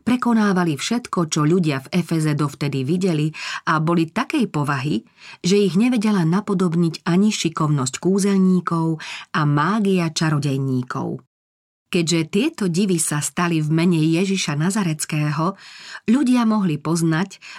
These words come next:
že nebeský Boh je mocnejší než uctievači bohyne Diany, zaoberajúci sa mágiou. Boh takto odmenil svojho verného služobníka. Neporovnateľne ho vyvýšil nad najskúsenejších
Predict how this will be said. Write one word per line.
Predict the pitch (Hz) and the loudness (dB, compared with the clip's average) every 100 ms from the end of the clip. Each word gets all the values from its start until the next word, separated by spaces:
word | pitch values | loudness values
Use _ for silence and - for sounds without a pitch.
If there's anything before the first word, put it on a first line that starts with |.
| - | -4
že | 190 180 | 0 2
nebeský | 170 233 262 - - 170 156 | 4 2 0 -2 0 2 2
Boh | 190 180 | 2 2
je | 175 | 2
mocnejší | 165 190 220 202 170 160 - 165 156 | 2 0 0 0 2 0 0 2 2
než | 156 147 | 2 0
uctievači | - 214 - - 170 151 147 170 | -2 -6 -4 -2 0 0 -2 -2
bohyne | 156 180 185 165 | 0 2 2 2
Diany, | 151 190 190 190 202 202 - - - _ 208 | 2 2 2 2 2 -2 -14 -14 -16 _ -2
zaoberajúci | 208 262 226 185 180 170 165 170 208 | 0 2 2 2 4 4 2 2 -2
sa | - 208 | 0 0
mágiou. | 202 196 175 160 147 139 139 139 _ _ _ _ _ | 2 2 0 -2 -4 -4 -8 -12 _ _ _ _ _
Boh | - 190 220 247 | 0 2 2 0
takto | - 202 190 - | -2 -4 -2 -4
odmenil | - 170 175 170 160 151 | -2 2 2 2 2 0
svojho | - 147 147 143 | -2 -2 -2 -2
verného | 151 165 165 151 147 147 | 0 0 2 0 0 -2
služobníka. | - 151 156 147 139 131 135 135 - _ _ _ _ _ _ - - - | -2 -2 0 -2 -4 -6 -8 -10 -12 _ _ _ _ _ _ -20 -16 -2
Neporovnateľne | 170 214 254 254 233 220 196 180 175 165 156 | 0 2 0 0 2 2 0 0 0 0 0
ho | 156 139 | 0 0
vyvýšil | 160 170 165 156 - 151 | -2 0 0 0 -2 0
nad | 147 143 135 | 0 -2 -4
najskúsenejších | 151 170 202 - 190 170 160 151 151 147 151 147 147 | -4 -2 -4 -2 -2 0 0 0 0 -2 -4 -4 -6